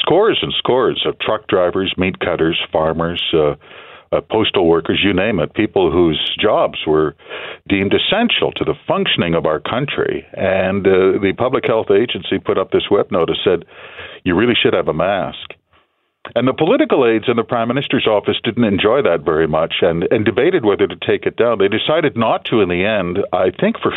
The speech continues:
fear of repercussions, but were intensely irritated. We see in internal emails they expressed what they described as displeasure, that they were not told, that the science did not tell them beforehand. And the reason that was a problem, of course, is, well,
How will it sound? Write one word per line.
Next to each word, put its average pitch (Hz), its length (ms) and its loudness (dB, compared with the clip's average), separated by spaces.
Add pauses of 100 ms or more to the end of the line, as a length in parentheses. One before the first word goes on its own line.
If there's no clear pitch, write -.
fear 104 160 4
of 78 80 0
repercussions, - 840 -4 (720)
but 117 140 2
were 107 140 4
intensely 107 640 0
irritated. 147 680 2
We 117 160 0 (100)
see 127 140 0
in 104 80 -2
internal 95 400 -2
emails 104 520 0
they 98 80 2
expressed - 540 -2
what 87 140 2
they 90 100 2
described 87 500 -2
as 76 200 -2
displeasure, - 720 -4 (560)
that 147 100 0
they 170 80 4
were 160 140 2
not 156 280 -2
told, 175 360 0 (760)
that 104 140 0
the 101 100 2 (100)
science 139 420 0 (300)
did 98 140 -2
not 95 240 0
tell 127 240 0
them 90 240 0
beforehand. 87 720 -2
And 101 200 0
the 98 60 4
reason 147 280 2
that 123 180 0
was 104 140 0
a 202 60 0
problem, 180 420 -2
of - 160 -2
course, 98 320 0
is, 92 140 2 (680)
well, 104 200 2